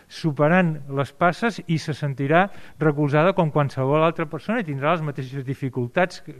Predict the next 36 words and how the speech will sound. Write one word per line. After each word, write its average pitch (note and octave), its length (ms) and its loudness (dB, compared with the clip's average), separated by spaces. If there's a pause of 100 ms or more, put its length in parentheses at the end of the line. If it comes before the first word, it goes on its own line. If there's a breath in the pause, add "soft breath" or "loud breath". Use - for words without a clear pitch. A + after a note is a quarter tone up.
(120)
que B2+ 160 -4 (400 loud breath)
podem C#3 380 2
veure D3+ 340 6
en C#3+ 240 2
un C#3 80 -2
àmbit C#3+ 320 -4
general D3+ 400 0
a - 280 -4
l'hora C#3 340 4
d'anar D3 180 0
a C3+ 80 -2
buscar A#2 240 -6
feina, E3 240 -2 (240 loud breath)
però D3+ 240 2
no F#3+ 160 4
n'ha E3 280 2
de B2+ 120 -2
tenir A#2+ 400 -4
més. G#2+ 300 -8 (340 loud breath)
Però C#3+ 80 4
sí E3+ 240 0
que F#3+ 100 4
necessitem D#3+ 640 -2 (400 loud breath)
que D3 160 2
tota F3+ 320 2
la E3+ 180 4 (460)
cadena, C#3+ 480 0
tot F3 240 -2
el F3 160 0
procés D3 480 0 (240 loud breath)
evolutiu C3+ 640 2
d'aquesta C3+ 480 -4 (320)
persona, F3+ 560 -2
aquesta B2+ 320 -6
criatura, C3 480 -4 (240 loud breath)
sigui D#3 460 0